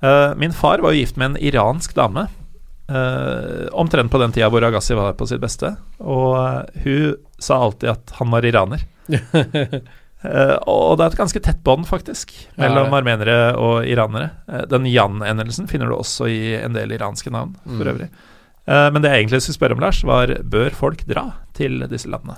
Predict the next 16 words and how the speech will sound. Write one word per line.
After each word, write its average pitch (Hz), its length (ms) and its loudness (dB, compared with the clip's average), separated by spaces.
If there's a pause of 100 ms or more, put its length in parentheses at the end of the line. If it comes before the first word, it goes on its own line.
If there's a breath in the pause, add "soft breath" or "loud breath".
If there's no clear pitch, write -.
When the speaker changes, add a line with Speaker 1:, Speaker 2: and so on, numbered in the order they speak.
Speaker 2:
Absolutt. 117 600 -10 (180)
Speaker 1:
Hvorfor 117 320 -2
det? - 80 -12 (1160 soft breath)
Speaker 2:
Fordi 139 260 2
det 131 160 2
er, 120 400 2
eh, 117 540 -2 (420)
dritgamle 127 1000 -2
kulturer 127 600 -4
som 156 160 -6
er 131 80 -2
ganske 123 320 -4
fascinerende. 113 600 -4 (520 loud breath)
Det 127 140 -2
er, 113 540 0
eh, 113 1160 -6